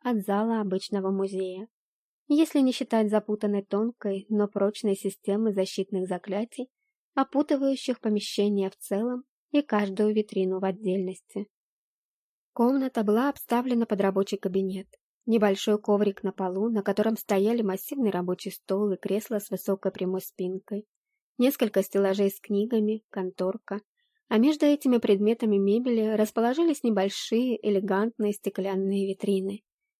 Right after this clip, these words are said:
Ящички с артефактами, тоже стеклянные, стояли на столе и на конторке.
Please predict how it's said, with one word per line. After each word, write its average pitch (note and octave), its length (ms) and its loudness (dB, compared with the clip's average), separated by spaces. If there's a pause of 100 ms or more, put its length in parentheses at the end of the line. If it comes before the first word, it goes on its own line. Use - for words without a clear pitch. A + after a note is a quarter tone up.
(400)
Ящички G3+ 580 2
с - 100 -4
артефактами, G3+ 760 -2
тоже C4+ 240 0
стеклянные, G#3+ 720 -2
стояли B3+ 400 2
на F#3+ 120 2
столе G3 500 -2
и G3+ 40 2
на F#3 100 -2
конторке. G3 720 -6